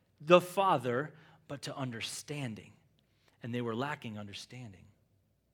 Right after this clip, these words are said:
When we see Jesus, sometimes people will say, "When I get to heaven, I've got all, I've got a bunch of questions. I'm gonna ask him this, I'm gonna ask him this, I'm gonna ask him this," and you know you're not.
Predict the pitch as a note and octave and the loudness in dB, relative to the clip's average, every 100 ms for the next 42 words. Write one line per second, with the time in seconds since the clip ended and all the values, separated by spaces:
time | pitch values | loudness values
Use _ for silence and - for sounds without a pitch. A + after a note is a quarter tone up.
0 | _ _ _ _ _ _ _ _ _ _ | _ _ _ _ _ _ _ _ _ _
1 | _ _ - B2+ C3+ D3+ - D#3 B2+ C#3+ | _ _ -12 -6 -4 -6 -6 -8 -6 -8
2 | C#3 - F3+ F3 E3 D#3 E3+ D3 C#3 - | -8 -8 -6 -4 -4 -4 -6 -4 -4 -4
3 | C3+ - - - E3 A3 B3+ G#3 C3+ F#3+ | -6 -6 -6 2 4 4 0 -2 0 0
4 | D3 C3 C#3+ D3 C3 C3 C3+ C3 G#2+ A#2+ | 0 -2 -2 -2 -2 0 0 -2 -2 -4
5 | A#2+ A2 G#2 A#2+ B2+ A#2 - A2 - - | -4 -8 -8 -10 -12 -14 -12 -12 -12 -16
6 | - - _ - - - C3+ D3+ C#3+ D3 | -20 -20 _ -20 -20 -8 -2 2 4 2
7 | C#3+ - C3+ E3 F3+ F3 C3+ C3 C#3+ C3+ | 0 -4 0 2 2 -2 -6 -2 -2 -2
8 | C3+ C#3+ F3 E3 C#3+ C3+ C#3 C3 C3+ D#3+ | -4 0 0 -2 -4 -2 -4 -4 -4 -4
9 | D#3 C#3 C3 C#3 C#3+ D3+ C#3 | -4 -6 -6 -6 -8 -10 -14